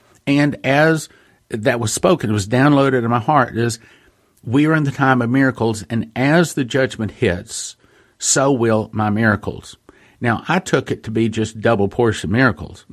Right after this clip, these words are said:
but what I also took of it is fantastic miracles. Well, Pastor Massey says they're not double portion, sevenfold miracles. Well, that's fine by me. Back to the prophecy here. Trees were flying around. Homes are being demolished.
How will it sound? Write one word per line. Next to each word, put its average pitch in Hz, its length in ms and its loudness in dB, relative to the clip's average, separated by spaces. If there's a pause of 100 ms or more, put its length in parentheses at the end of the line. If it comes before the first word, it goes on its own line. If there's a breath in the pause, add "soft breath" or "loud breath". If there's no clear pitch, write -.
but 104 160 0
what 98 160 0
I 90 40 0
also 123 360 4
took 101 320 -4
of 95 80 0
it 110 120 -2 (240 loud breath)
is 98 280 0 (100)
fantastic 110 760 -4
miracles. 87 460 -6
Well, 110 260 2 (220 loud breath)
Pastor 113 320 -2
Massey 120 320 0
says 101 320 0
they're 95 140 -2
not 107 220 0
double 87 240 0
portion, 82 420 -8
sevenfold 107 800 0
miracles. 73 420 -8
Well, 90 120 -2
that's 113 200 -4
fine 101 340 0
by 87 120 -4
me. 85 240 -2 (460 soft breath)
Back 104 300 -2
to 95 440 0
the 85 360 -4
prophecy 87 520 -6
here. - 180 -18 (520 loud breath)
Trees 196 360 0
were 113 120 0
flying 120 400 0
around. 92 380 -4 (580 soft breath)
Homes 185 480 4
are 135 60 4
being 127 260 0
demolished. 113 640 -2